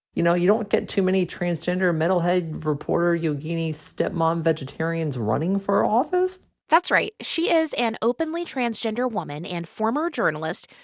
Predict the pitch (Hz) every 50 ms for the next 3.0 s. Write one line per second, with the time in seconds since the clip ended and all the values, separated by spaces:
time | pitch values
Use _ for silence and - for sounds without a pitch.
0 | - _ - 320 330 330 339 339 339 339 330 311 339 330 330 - - - 311 320
1 | 370 - - - 403 415 427 427 - - 247 226 262 269 - 294 294 311 - -
2 | 294 285 277 277 277 277 349 359 - 165 - 143 117 87 - - - - -